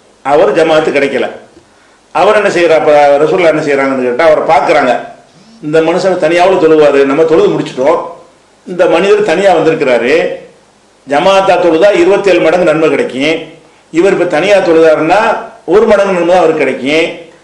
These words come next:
அப்ப இருபத்தேழு மடங்கு லாஸ் ஆகுது அவருக்கு. அந்த இருபத்தேழு மடங்கு இவருக்கு கிடைப்பதற்கு உங்கள யார் தர்மம் செய்றீங்கன்னு கேக்குறாங்க. இது தர்மம் தானே? இது தர்மம்னா காசு கொடுக்கணும்னு தர்மம் இல்ல. ஒரு நன்மை கிடைக்கிறவருக்கு இருபத்தேழு மடங்கு நன்மை கிடைச்சா தர்மம் தானே? அப்ப ரசூலுல்லாஹ் கேக்குறாங்க,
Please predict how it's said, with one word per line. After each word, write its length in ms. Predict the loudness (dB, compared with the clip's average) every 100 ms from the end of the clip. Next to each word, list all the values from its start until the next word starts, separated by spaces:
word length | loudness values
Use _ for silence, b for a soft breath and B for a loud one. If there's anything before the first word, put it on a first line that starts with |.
| b
அப்ப 180 | -2 0
இருபத்தேழு 480 | 2 2 2 2 2
மடங்கு 280 | 0 0
லாஸ் 260 | 2 2 2
ஆகுது 200 | 0 2
அவருக்கு. 640 | 0 0 0 -2 -2 -6 B B -8
அந்த 160 | -2
இருபத்தேழு 520 | 2 2 2 4 2 2
மடங்கு 440 | 0 0 2 2
இவருக்கு 320 | 2 0 -2
கிடைப்பதற்கு 800 | 0 0 0 2 2 2 0 0 0
உங்கள 320 | 0 2 2
யார் 220 | 2 2
தர்மம் 360 | 0 2 0 2
செய்றீங்கன்னு 420 | 0 0 0 0
கேக்குறாங்க. 360 | 0 0 -2 -4 -8
இது 100 | -4
தர்மம் 260 | -2 2 2
தானே? 200 | 2 0
இது 140 | -2 -4 -10 -20 _ _ -4
தர்மம்னா 400 | -2 2 2 2
காசு 240 | 0 0 2
கொடுக்கணும்னு 320 | 0 0 0
தர்மம் 280 | 0 0 0
இல்ல. 180 | 0 -2 -4 -12 -20 _ _
ஒரு 240 | -2 0
நன்மை 280 | 2 2 2
கிடைக்கிறவருக்கு 480 | 2 0 0 0 2
இருபத்தேழு 440 | 2 2 2 0
மடங்கு 240 | 2 0 0
நன்மை 240 | 0 0
கிடைச்சா 280 | 0 0 0
தர்மம் 280 | 0 0 0
தானே? 180 | 0 -2 -6 -14 -20 _
அப்ப 140 | -2
ரசூலுல்லாஹ் 400 | 0 0 0 0
கேக்குறாங்க, 360 | 0 0 0